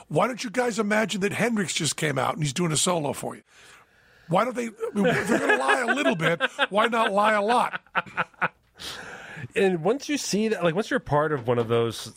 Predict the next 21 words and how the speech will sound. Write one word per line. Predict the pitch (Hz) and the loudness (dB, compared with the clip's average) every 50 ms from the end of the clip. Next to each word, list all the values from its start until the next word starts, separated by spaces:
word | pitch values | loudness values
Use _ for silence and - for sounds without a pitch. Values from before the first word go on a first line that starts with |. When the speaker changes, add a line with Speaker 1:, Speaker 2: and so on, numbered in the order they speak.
| - - | -20 -10
Speaker 2:
things, | 147 - 131 123 120 131 170 226 247 - - - - | -4 0 2 2 2 0 -2 -6 -10 -12 -10 -8 -6
Speaker 1:
Yeah. | 156 127 | -4 0
Speaker 2:
those, | 120 120 113 101 - - | 0 0 0 -2 -6 -6
those | 113 113 107 - | -6 -4 -4 -2
kind | - 123 113 | 0 0 0
of | 117 104 98 | 0 0 2
reality | 107 107 107 104 107 107 113 110 110 | 2 2 2 2 0 0 0 0 0
environments, | 107 104 98 104 104 107 113 123 139 156 156 - - - - - - - - - _ _ - | 0 0 0 0 0 0 0 -2 -2 -6 -8 -10 -14 -20 -20 -20 -20 -20 -20 -20 _ _ -2
isn't | 160 160 185 | -2 0 0
that | 233 220 180 | 0 -2 0
all | 156 156 160 | 0 0 2
you | 170 180 170 | 2 0 -2
see? | 139 - - 165 170 185 170 | -2 -2 0 0 0 0 0
Or | 156 160 156 | 0 0 0
you | 175 202 233 | 0 0 0
don't | 214 175 147 | 0 0 0
watch | 127 120 117 - - | 0 0 -2 -2 -4
T | - 110 | -4 -2
V | 98 104 98 | 0 2 2
anyway? | 95 95 90 82 82 - | 2 0 -2 -2 -2 -2
Speaker 1:
No. | 147 - | -4 -4